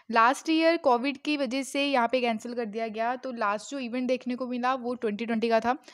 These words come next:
तो सारी चीज़ें यहाँ पे हम लोग डिस्कस करेंगे, डिटेल में सारी चीज़ें देखेंगे कि लास्ट जो खेलो इंडिया यूथ गेम्स में कौन सी स्टेट विनर रही, कितने उसके द्वारा मेडल्स जीते गए, तो सारी चीज़ें हम लोग यहाँ पे डिस्कस करेंगे। बढ़ते हैं इस, अ, टॉपिक की ओर।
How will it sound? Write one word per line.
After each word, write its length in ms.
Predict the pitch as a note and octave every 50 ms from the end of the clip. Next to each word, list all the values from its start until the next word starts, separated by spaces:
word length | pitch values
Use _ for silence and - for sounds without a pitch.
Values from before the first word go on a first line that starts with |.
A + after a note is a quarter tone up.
| - _
तो 60 | - C4
सारी 280 | C4 C4+ A#3+ B3+ D4
चीज़ें 240 | D4 D#4 D#4 C#4+ D#4
यहाँ 240 | D#4+ D#4 C#4+ C4+ B3+
पे 100 | D4 D4+
हम 180 | D4 C#4 C4
लोग 260 | B3+ C#4+ D4+ C#4 C4 A3+
डिस्कस 340 | A#3 A3 - - C4+ B3+
करेंगे, 340 | - C4+ A#3+ B3+ A#3 A#3+ C4+
डिटेल 420 | B3 A#3 B3 G#3 - A3 A3 A3 A#3
में 80 | C4
सारी 260 | C4+ C4+ B3 A3 A#3+
चीज़ें 280 | A#3 B3+ A#3+ A#3 B3 A#3
देखेंगे 480 | A3+ A#3+ A3+ B3 B3 A#3 A#3 B3 C4 C#4 - - - - _ -
कि 80 | B3+
लास्ट 440 | B3+ C4 A#3 G#3+ A3 B3 C4 - -
जो 320 | - D4+ D4+ D4+ C#4+ A#3
खेलो 360 | A#3+ - B3+ B3+ A#3+ B3+ C4+ C4+
इंडिया 400 | B3+ A#3+ A3+ B3 B3+ B3+ C4+ C4+ - - - - _
यूथ 260 | A#3 A#3+ B3+ B3+ C4 B3 -
गेम्स 320 | - B3+ B3+ A#3+ A#3+ A#3 A#3+
में 200 | A#3+ C4+ C#4 D4 - - _ _ -
कौन 300 | C4 C4+ C#4 D4 D#4 D4 -
सी 180 | - D#4+ D#4+
स्टेट 300 | D#4 - - D4 C#4 C4
विनर 300 | B3 B3 A#3+ A3+ C4+ C4+
रही, 300 | B3+ C4 B3+ A#3+ B3 C4
कितने 420 | B3 - B3 - _ - C4+ C4+ B3
उसके 280 | - G#3+ - - C4
द्वारा 220 | B3 B3 A#3+ A#3+ A#3+
मेडल्स 340 | A3+ G#3+ G#3 G3+ A#3 B3 A3
जीते 280 | A3+ A3+ A3+ G#3+ A#3
गए, 120 | A3 A#3 A#3+
तो 120 | A#3 C4+
सारी 300 | - - A3 G3+ G#3+ A#3
चीज़ें 240 | A#3 B3 A#3+ A#3+ B3
हम 120 | A#3+ A3+
लोग 160 | A3+ A#3+ A3+
यहाँ 160 | A#3 A3 G3+ G3
पे 100 | G3+ A#3
डिस्कस 340 | G#3+ A3 - - A3+ G#3
करेंगे। 460 | - - G#3+ G#3+ A3 A3 A3 B3 C#4 D#4 - - - - - -
बढ़ते 260 | A3 A#3+ B3+ A#3 C4
हैं 120 | D4 D4 D4+
इस, 160 | D4 - - - -
अ, 80 | A#3
टॉपिक 400 | A#3 A3+ A#3 A3+ A3+ - B3+ A#3+
की 120 | - C4 C4
ओर। 180 | C4 C4 D4